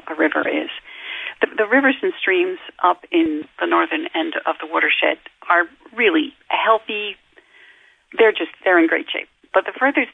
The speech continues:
down you go, you have an increase in development, you have an increase in usage of water. And the big problem is what are called combined sewer overflows. Back fifty years ago,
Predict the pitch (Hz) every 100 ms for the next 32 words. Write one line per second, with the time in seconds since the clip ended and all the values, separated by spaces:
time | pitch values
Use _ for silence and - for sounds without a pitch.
0 | _ 196 190 185 170 160 254 233 196 202
1 | - _ _ _ - 190 185 180 175 170
2 | 160 165 - 156 - 196 208 190 170 165
3 | 165 160 160 - 160 156 - 165 156 156
4 | - - - _ 165 190 285 - 180 -
5 | - 165 156 160 147 147 156 - - -
6 | - 196 185 165 277 320 - 151 143 143
7 | 151 - _ 165 156 170 170 - 160 156
8 | - - 151 160 160 156 156 - 165 156
9 | - - 175 214 - 240 247 254 _ _
10 | _ _ _ _ _ _ 202 202 - -
11 | - 180 185 180 180 175 180 175